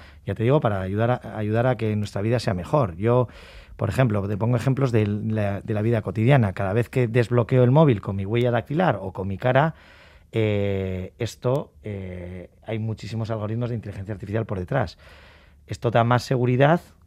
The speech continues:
que una clave, porque te la pueden ver, y también más rapidez, ¿no? Me están, eh, lo estoy desbloqueando más rápido. Cada vez que, que saco una foto con el móvil, ahí hay muchos algoritmos que,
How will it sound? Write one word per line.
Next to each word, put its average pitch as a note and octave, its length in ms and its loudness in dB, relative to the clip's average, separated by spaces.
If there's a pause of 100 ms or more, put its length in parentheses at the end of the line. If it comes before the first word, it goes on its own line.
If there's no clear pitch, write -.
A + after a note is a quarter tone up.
(140)
que F#2 160 -10
una G#2 260 -4
clave, B2 380 2
porque - 260 -12
te - 80 -14
la E2+ 100 -10
pueden F#2 300 -6
ver, E3 300 6 (180)
y - 80 -10
también F#2+ 260 0
más G#2+ 160 6
rapidez, G2 480 -2
¿no? A2+ 140 -2
Me A2 80 0
están, F#2+ 340 -2 (380)
eh, - 80 -8
lo F#2+ 100 -2
estoy G#2 220 -4
desbloqueando G2+ 540 -2
más G#2 120 0
rápido. F2+ 460 -4
Cada G2 280 2
vez C3 220 6
que, B2 540 6 (380)
que - 120 0
saco B2 220 2
una B2+ 120 8
foto B2+ 220 2
con B2 140 2
el G2+ 80 2
móvil, A2 300 4
ahí G2 100 0
hay A2+ 100 2
muchos A2+ 300 -2
algoritmos A2 480 0
que, F#2+ 280 -2